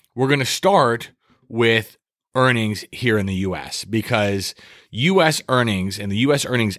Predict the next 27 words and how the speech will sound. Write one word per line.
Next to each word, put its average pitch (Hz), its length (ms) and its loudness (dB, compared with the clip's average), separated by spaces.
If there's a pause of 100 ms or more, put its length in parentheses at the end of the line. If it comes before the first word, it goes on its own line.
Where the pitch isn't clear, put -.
(100)
outlook 98 500 -2 (100)
is 110 200 0
the 101 280 -4
envy 120 720 2
of 98 200 -2
the 98 80 0
world. 92 580 -2 (540)
As 110 120 -4
we 123 100 0
finished, 170 640 0
you 120 140 -6
know, 92 60 -6
talk 156 180 -2
about 107 200 -4
forks 135 300 0
in 113 60 -2
the 104 60 0
road, 110 360 2 (220)
this 156 100 -2
is 165 80 -4
the 156 80 0
first 135 320 0
negative 120 600 2
quarter 127 540 0 (360)
that 110 160 0
we've 110 180 -2
had 92 560 -4